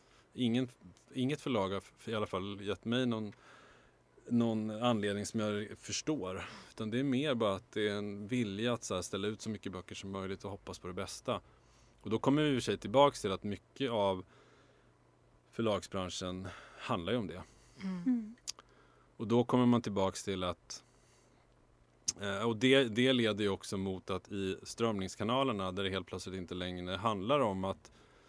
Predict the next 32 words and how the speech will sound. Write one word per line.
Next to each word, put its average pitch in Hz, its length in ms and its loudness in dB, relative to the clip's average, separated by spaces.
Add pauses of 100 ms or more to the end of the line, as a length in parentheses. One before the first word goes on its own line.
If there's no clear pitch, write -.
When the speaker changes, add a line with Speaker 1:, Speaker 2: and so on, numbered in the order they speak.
(120)
Speaker 1:
ställa 98 260 -2
ut 92 160 -6
mycket 92 240 -8
böcker 90 240 -8
i 92 40 -6
bokhandeln, 92 540 -6
utan 95 180 -8
det 95 60 -4
handlar 90 220 -6
om 90 120 -8
att - 260 -12
någon 92 240 -8
ska - 120 -8
läsa 95 360 -2
böckerna 90 400 -6
eller 92 160 -6
lyssna 98 280 -6
på 127 100 -4
böckerna. 92 360 -6
Speaker 2:
Mm. 190 340 0 (200)
Speaker 1:
Då 101 100 -8
försvinner 131 440 0
hela 92 220 -2
det, 87 120 -4 (720)
eh, 90 220 -12 (1300)
hela 95 260 -2
den 92 340 -2
liksom 92 240 -6
mekaniken 95 920 -4
av 92 160 -8
sig 98 180 -6
själv. 87 480 -4